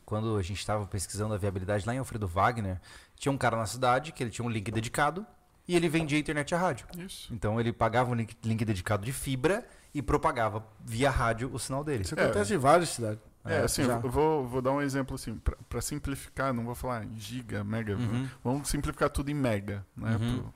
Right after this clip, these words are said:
Speaker 2: pessoal de T I não me bater depois.
Speaker 1: <laughs>
Speaker 2: É, vamos supor que o cara con-, é, contratou lá mil megas,
Speaker 1: Tá.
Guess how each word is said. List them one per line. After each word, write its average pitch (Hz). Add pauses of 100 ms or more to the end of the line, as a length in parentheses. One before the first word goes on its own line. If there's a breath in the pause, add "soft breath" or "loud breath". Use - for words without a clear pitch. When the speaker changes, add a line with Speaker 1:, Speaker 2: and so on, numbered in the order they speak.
Speaker 2:
pessoal 117
de 104
T 120
I 110
não 110
me 113
bater 113
depois. -
Speaker 1:
<laughs> 147
Speaker 2:
É, 120
vamos 143
supor -
que 175
o 156
cara 160
con-, 143
é, 113
contratou -
lá 123
mil 143
megas, 110
Speaker 1:
Tá. 85